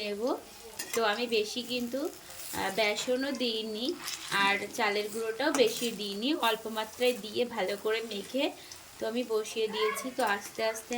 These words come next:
নাড়াতে হবে, আর নাহলে কিন্তু এটা ভেঙে যাবে। যেহেতু বাচ্চার,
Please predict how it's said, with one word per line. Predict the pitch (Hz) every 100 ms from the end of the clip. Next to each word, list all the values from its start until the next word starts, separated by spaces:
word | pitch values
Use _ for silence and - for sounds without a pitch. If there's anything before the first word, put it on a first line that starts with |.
| 233
নাড়াতে | 202 202 208 233
হবে, | 202 208 262 - - - -
আর | 196 220
নাহলে | 208 208 240 262
কিন্তু | 254 226 202
এটা | 208 226
ভেঙে | 226 262 254
যাবে। | 214 202 196
যেহেতু | 247 247 233
বাচ্চার, | 226 208 - 233